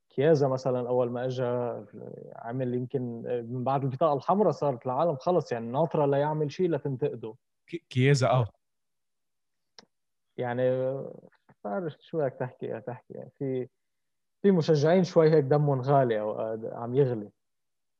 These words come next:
Speaker 1: ف-، لا، نتركه لكولوسيفسكي ي-، ي-، يأدي اللي، اللي عم بيأديه. مباراة كتير منيحة امبارح.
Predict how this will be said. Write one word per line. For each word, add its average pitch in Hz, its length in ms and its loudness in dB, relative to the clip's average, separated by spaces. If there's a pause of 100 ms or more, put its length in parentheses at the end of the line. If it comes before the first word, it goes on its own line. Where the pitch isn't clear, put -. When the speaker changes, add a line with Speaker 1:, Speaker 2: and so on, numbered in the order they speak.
(200)
Speaker 1:
ف-، - 40 -6 (2000)
لا، 196 160 2
نتركه 175 400 2
لكولوسيفسكي 117 680 -4
ي-، 120 200 -2
ي-، 110 360 -6
يأدي 123 400 -4
اللي، 107 260 -6
اللي 107 160 -12
عم 110 140 -10
بيأديه. 113 420 -4
مباراة 123 340 0
كتير 131 340 0
منيحة 117 340 -6
امبارح. 113 480 -6